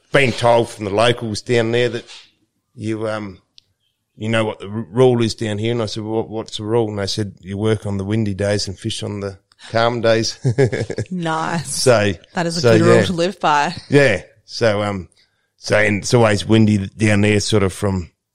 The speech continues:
Speaker 1: uh, sort of sep-, beginning of September through until, uh, end of March.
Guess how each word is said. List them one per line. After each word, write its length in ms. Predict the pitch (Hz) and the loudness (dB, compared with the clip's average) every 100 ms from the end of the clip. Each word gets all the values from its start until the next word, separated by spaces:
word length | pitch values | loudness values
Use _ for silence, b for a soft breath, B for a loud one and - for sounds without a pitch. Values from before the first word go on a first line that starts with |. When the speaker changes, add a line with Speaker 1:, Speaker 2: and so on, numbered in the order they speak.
| _ _ _ | _ _ _
Speaker 1:
uh, 280 | - 87 82 - _ _ _ _ _ | -16 -14 -14 -18 _ _ _ _ _
sort 340 | - - 101 | -10 -6 -6
of 160 | 90 - | -6 -8
sep-, 480 | - - - 113 - _ - | -8 -4 -2 -4 -6 _ -8
beginning 300 | 107 104 85 | -2 0 0
of 60 | |
September 460 | - 87 - 98 90 | -4 -8 -6 -4 -4
through 240 | - 98 | -6 -4
until, 500 | 92 82 98 95 82 _ _ _ _ _ _ _ _ | -4 -4 -4 -4 -6 _ _ _ _ _ _ _ _
uh, 400 | 87 85 82 82 73 - _ _ - _ - | -10 -6 -4 -6 -8 -16 _ _ -20 _ -8
end 200 | 104 107 | -2 0
of 60 | 95 | 2
March. 440 | 110 135 - - | 2 2 0 -10